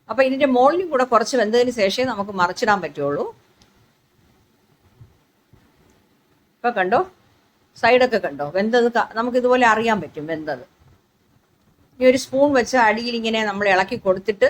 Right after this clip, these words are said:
നമുക്ക് മറിച്ചിട്ടാലും എളുപ്പത്തിൽ മറിച്ചിടാൻ പറ്റും. കണ്ടോ, ഇളകി വരുന്നത് കണ്ടോ, ശരിക്കും വെന്തിട്ടുണ്ടെന്നാണ് അർത്ഥം. അല്ലെങ്കിൽ ഇങ്ങനെ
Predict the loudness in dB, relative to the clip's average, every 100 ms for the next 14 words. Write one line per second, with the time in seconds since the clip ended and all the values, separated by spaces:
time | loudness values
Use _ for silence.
0 | 0 -6 -4 -2 -2 -4 -2 0 0 -4
1 | _ _ _ _ _ 2 2 2 -2 0
2 | 0 0 -4 -4 -8 -20 -20 _ _ _
3 | _ _ _ _ _ _ _ _ _ _
4 | _ _ _ _ _ _ _ _ _ _
5 | _ _ -6 -2 -2 -2 0 2 4 2
6 | 0 -2 -6 -12 _ _ _ _ _ 0
7 | 0 2 0 0 0 -2 -2 -2 -4 -2
8 | -2 -4 -4 -4 -6 _ _ _ _ -8
9 | -4 -4 -2